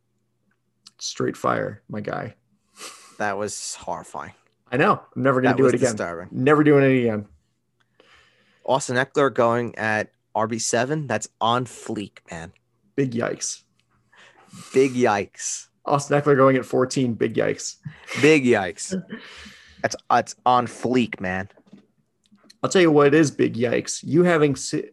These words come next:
Speaker 1: Saquon Barkley at seven.
Speaker 2: How is that big yikes?
Speaker 1: I just don't, I don't like Saquon Barkley.
Speaker 2: I mean, I don't like Saquon Barkley either, but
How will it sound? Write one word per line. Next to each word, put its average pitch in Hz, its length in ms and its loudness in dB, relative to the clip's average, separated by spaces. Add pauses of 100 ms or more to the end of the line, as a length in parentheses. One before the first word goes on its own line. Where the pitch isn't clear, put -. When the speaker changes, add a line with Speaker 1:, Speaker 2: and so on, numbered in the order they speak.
Speaker 1:
Saquon 165 480 2
Barkley 135 360 2
at 110 120 -2
seven. - 480 -6 (1120)
Speaker 2:
How 156 140 4
is 202 80 4
that 220 140 6
big 208 140 4
yikes? 170 440 0 (1120)
Speaker 1:
I 170 80 -8
just 202 200 -4
don't, 202 380 0
I 147 60 -8
don't 202 100 -2
like 202 160 0
Saquon 185 400 -4
Barkley. 180 480 -2 (2250)
Speaker 2:
I 156 60 2
mean, 127 120 2
I 135 40 4
don't 170 160 4
like 113 120 0
Saquon 117 380 -2
Barkley 110 380 0
either, 143 300 2
but 110 340 -2